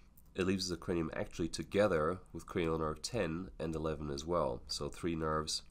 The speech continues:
or three cranial nerves, pass through the jugular foramen. It'll be nine, ten, and eleven. So glossopharyngeal, vagus,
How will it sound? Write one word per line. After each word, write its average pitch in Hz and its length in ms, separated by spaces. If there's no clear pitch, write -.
or 73 80
three 78 180
cranial 110 380
nerves, 82 200
pass 98 300
through 92 140
the 90 60
jugular 90 340
foramen. 87 320
It'll 80 120
be 73 280
nine, 92 500
ten, 87 420
and 82 160
eleven. 76 360
So 73 300
glossopharyngeal, 76 840
vagus, 87 680